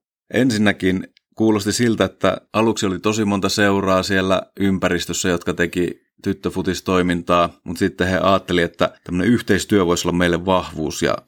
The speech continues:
nyt he sitten on F C Peltirummun alla eri tyttötoimijat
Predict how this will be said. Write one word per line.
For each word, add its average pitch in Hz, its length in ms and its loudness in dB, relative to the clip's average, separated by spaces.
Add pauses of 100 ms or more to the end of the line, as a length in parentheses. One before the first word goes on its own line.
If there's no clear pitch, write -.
(140)
nyt 92 180 -6
he - 80 -6
sitten 85 360 -4
on 87 180 -4 (200)
F - 20 -4
C 90 200 -2
Peltirummun 87 720 -2
alla 87 400 2 (200)
eri 87 240 0
tyttötoimijat 87 1160 0